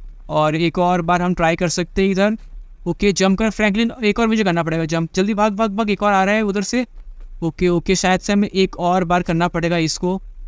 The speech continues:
तब हमारे जाके कंप्लीट होने वाला है ये रैंप। और एक बार और फिर से। ओके, तो हमारा हो गया, खाली एक कंटेनर बचा है, रोटेटिंग कंटेनर, उस पर हमें जंप करना है, उसके लिए आना के लिए वेट करना पड़ेगा हमें।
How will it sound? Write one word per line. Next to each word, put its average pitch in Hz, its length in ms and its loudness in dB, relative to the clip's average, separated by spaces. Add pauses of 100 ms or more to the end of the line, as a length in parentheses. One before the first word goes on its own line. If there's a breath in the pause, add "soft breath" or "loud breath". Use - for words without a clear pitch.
(120)
तब 180 120 2
हमारे 175 180 2
जाके 175 160 2
कंप्लीट 160 280 0
होने 147 180 0
वाला 147 220 0
है 147 60 2
ये 147 100 2
रैंप। 143 280 2 (520)
और 143 420 0
एक 156 360 0
बार 156 180 2
और 165 340 2
फिर 185 200 0
से। 208 220 0 (100)
ओके, 185 480 0
तो 180 360 0
हमारा 156 360 0
हो 170 140 0
गया, 185 120 0
खाली 220 320 0
एक - 240 -2
कंटेनर 214 320 2
बचा 202 220 0
है, 214 60 2
रोटेटिंग 196 380 0
कंटेनर, 214 440 0 (400)
उस 175 100 -4
पर 214 100 -4
हमें 214 140 4
जंप 196 260 0
करना 202 200 2
है, 208 60 0
उसके 202 220 -2
लिए 214 100 0
आना 180 240 0
के 190 120 0
लिए 185 120 2
वेट 165 180 -2
करना 185 220 0
पड़ेगा 190 320 0
हमें। 208 240 0